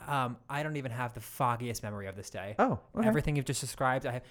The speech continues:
Speaker 1: I remember getting excited at Saint, Saint Jean-de-Luz. I remember that being our, like, beach place,
Speaker 2: Mm-hmm.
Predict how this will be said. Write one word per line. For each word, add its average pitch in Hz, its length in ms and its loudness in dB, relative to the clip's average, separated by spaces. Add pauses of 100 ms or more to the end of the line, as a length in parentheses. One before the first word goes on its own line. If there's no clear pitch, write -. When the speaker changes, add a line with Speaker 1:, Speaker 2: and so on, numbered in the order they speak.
(200)
Speaker 1:
I 131 120 0
remember 151 260 2
getting 147 160 0
excited 143 440 -2
at 90 100 -8
Saint, 127 260 -6 (220)
Saint 117 320 -6
Jean-de-Luz. 117 720 -2
I - 20 0
remember 117 220 0
that 113 100 -2
being 113 160 0
our, 104 100 0
like, 101 200 -2
beach - 200 -2
place, 185 440 4
Speaker 2:
Mm-hmm. 120 220 2